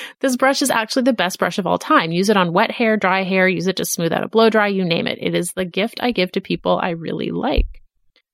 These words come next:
Sidebar. Aveda offers a loyalty program called Aveda Plus Rewards. There are different tiers based on the amount of money you spend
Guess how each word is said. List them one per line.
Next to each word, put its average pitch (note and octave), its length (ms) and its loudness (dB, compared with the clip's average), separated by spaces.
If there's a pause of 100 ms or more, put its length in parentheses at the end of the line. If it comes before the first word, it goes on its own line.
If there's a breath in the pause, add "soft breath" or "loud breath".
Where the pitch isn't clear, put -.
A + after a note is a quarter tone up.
(160)
Sidebar. - 460 -2 (840)
Aveda G3+ 240 6
offers G#3 280 0
a G#3 60 4
loyalty A#3+ 380 4
program - 360 -4
called F#3+ 220 0
Aveda F#3 360 2
Plus - 340 -6
Rewards. F#3 400 0
There - 140 -2
are F3 120 -6
different B3+ 380 -2
tiers G3 480 -2
based - 280 -4
on G#3+ 80 -2
the G#3+ 60 0
amount F3+ 240 0
of E3+ 80 -4
money B3 220 4
you B3 80 4
spend F#3+ 420 -2